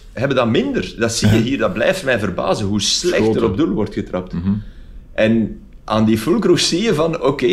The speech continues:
Speaker 1: die, die is wat rudimentairder, en, maar slim om hem mee te pakken, klopt honderd procent.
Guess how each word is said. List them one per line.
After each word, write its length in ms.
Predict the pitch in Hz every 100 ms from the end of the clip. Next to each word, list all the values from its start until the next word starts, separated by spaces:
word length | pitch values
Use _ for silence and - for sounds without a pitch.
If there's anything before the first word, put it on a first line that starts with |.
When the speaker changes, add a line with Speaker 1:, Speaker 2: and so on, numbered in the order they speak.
| 175
Speaker 1:
die, 340 | 131 123 -
die 120 | 107 113
is 120 | 110
wat 120 | 101
rudimentairder, 800 | 95 101 85 82 113 117 196 180
en, 200 | 165 -
maar 120 | 87
slim 280 | - - 127
om 120 | 117
hem 100 | 117
mee 180 | 123 196
te 120 | 196
pakken, 300 | - 127 -
klopt 260 | 92 117 110
honderd 420 | 98 127 156 -
procent. 460 | - - - 214